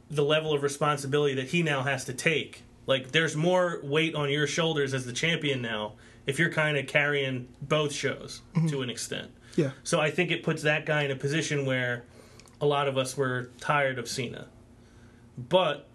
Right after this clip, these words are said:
Speaker 1: if you say, "Well, Cena has to carry both shows, this is why he's put in the position he is, 'cause he's the only one who can do this,"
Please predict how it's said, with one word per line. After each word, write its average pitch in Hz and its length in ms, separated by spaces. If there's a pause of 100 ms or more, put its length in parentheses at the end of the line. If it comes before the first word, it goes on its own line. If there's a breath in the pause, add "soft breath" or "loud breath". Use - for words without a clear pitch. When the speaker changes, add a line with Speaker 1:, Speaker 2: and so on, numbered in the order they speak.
(320)
Speaker 1:
if 151 160
you 160 160
say, 147 300
"Well, 131 160
Cena 160 280
has 139 180
to 131 60
carry 127 320
both 123 280
shows, 120 580 (140)
this 139 260
is 131 120
why 131 340
he's 123 180
put 127 180
in 120 80
the 120 80
position 117 440
he 117 140
is, 110 280 (220 loud breath)
'cause 135 120
he's 135 160
the 135 100
only 131 180
one 127 160
who 120 100
can 117 160
do 156 200
this," - 360